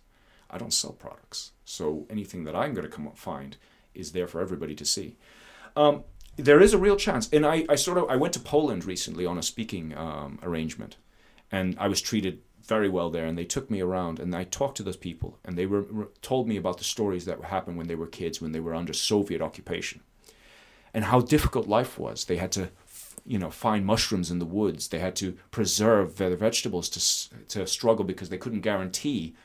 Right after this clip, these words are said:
that they were gonna have food in the supermarkets. You know what that sounds like? That sounds a lot like how the future might be. Because today, everything's groovy. But like I said, Spain is struggling. Italy's struggling. What happens when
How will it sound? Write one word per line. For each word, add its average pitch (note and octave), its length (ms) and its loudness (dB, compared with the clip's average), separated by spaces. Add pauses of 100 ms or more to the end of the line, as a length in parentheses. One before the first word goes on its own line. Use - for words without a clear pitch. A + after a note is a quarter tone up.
that A#2 100 -4
they G#2+ 80 0
were G2+ 120 0
gonna F#2+ 160 -6
have F2 120 -10
food C#3+ 220 -8
in F2+ 40 -8
the C2 60 -10
supermarkets. - 760 -12 (1400)
You E2+ 80 -8
know F2+ 140 -2
what A2 80 -4
that A2+ 160 -6
sounds C3 280 -6
like? D3+ 180 -10
That A2 100 -10
sounds G#2 200 -4
a C#2+ 60 -10
lot F#2 220 -2
like G2 140 -10
how G2 100 -6
the - 100 -8
future B2+ 300 -6
might A#1+ 240 -10
be. B1+ 180 -10 (300)
Because A#2 200 0
today, F#3 680 4
everything's F3 420 4
groovy. A2 440 4 (720)
But F2+ 200 0
like F2 160 -6
I A#2+ 60 0
said, G2 260 -2
Spain G2+ 440 0
is D#3 120 -6 (380)
struggling. E2+ 520 -2 (300)
Italy's C3+ 360 -6
struggling. E2 460 -2 (340)
What G#2 180 -6
happens G2+ 420 -6
when E2+ 360 -8